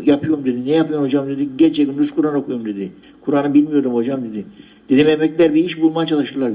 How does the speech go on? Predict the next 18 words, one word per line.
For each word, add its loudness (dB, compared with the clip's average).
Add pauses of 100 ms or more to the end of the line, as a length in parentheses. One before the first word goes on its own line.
"Yok, 4
yok 2
hocam, 0
ben -2
işimi -4
buldum." -2
diyor. -4 (1120)
Birisinden 2
de 2
ne 2
işittim -4
biliyor 0
musun? -6
Aynen 2
böyle 4
dedi. -4 (1600)
Diyor 4
ki, 0